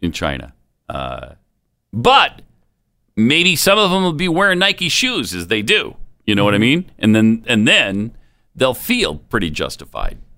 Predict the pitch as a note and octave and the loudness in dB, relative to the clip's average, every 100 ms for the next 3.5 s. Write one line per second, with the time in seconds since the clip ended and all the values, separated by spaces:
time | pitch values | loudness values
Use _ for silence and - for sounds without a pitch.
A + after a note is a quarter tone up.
0 | - - C#2 C#2 D#2 D2+ C2+ C2 C2 - | -4 -2 -2 -4 -2 -2 -2 -2 -4 -6
1 | A1+ - - - C2 C2 C2 - _ - | -12 -14 -16 -6 -6 -6 -12 -16 _ -4
2 | B2+ A#2+ A2+ - A#2+ A2+ A#2+ G3+ - D3 | -2 -2 -4 -4 -4 2 2 2 0 -2
3 | A3 A2+ G#2+ C#3 | 0 -2 -2 -2